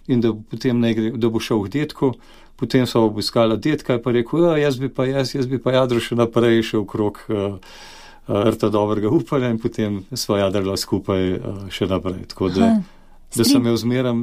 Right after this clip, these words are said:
Speaker 1: družbo še enega zraven, ja.
Speaker 2: Torej, s trinajstletnim fantom sta jadrala?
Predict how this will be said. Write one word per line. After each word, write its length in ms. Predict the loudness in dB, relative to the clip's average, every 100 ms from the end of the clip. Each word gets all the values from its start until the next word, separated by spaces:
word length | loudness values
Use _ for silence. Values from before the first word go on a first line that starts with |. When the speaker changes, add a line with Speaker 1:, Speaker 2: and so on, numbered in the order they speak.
| -4
Speaker 1:
družbo 420 | -2 -2 -2 -8
še 160 | -6
enega 240 | -6 -4 -2
zraven, 380 | -2 -2 -4 -8
ja. 120 | -10 -16 -10
Speaker 2:
Torej, 280 | 0 4 4
s 260 | 2 -2 0
trinajstletnim 680 | 4 6 6 4 2 2 2
fantom 460 | 2 -2 -2 -4
sta 180 | -6 -4
jadrala? 540 | -4 -4 -6 -6 -6